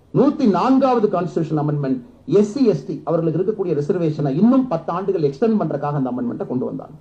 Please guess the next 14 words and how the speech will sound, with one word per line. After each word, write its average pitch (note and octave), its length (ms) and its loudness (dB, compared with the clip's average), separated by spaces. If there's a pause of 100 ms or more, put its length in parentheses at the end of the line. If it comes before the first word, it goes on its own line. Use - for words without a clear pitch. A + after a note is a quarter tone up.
(460)
நூத்தி C4 360 2
ஐந்தாவது A3+ 540 4
கான்ஸ்டிடியூஷனல் E3+ 600 -4
அமெண்ட்மெண்ட்டை C#3 420 -8
ஓ F3+ 220 2
பி B3+ 200 2
சி G3+ 180 0
யார் F3 380 0
அப்படிங்கிற E3+ 260 -4
கிளாசிஃபிகேஷனை D3+ 640 -6
ஸ்டேட் F#3 360 -2
கவர்மெண்ட்டே D#3 420 -2
பண்ணுங்கன்னு C3 420 0
சொன்னாங்க. A#2 200 -10